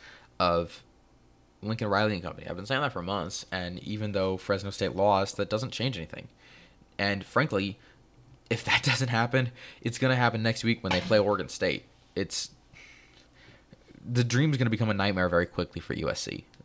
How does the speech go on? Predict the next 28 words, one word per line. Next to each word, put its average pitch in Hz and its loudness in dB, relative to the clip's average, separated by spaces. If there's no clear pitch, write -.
They're 98 -2
not 104 4
making 90 -6
the - -16
playoffs. - -4
I'm 82 -10
just - -10
gonna - -8
say - -8
that. 50 -6
So 143 10
as 135 8
far 143 8
as 147 4
the 120 -6
playoff 135 6
eliminator 123 2
goes, 117 4
um, 95 -2
the 110 -4
playoff 120 2
eliminator 113 -2
games 104 -2
this 98 -8
week, 101 -4
there's 101 -4
only 104 -8
five. 117 2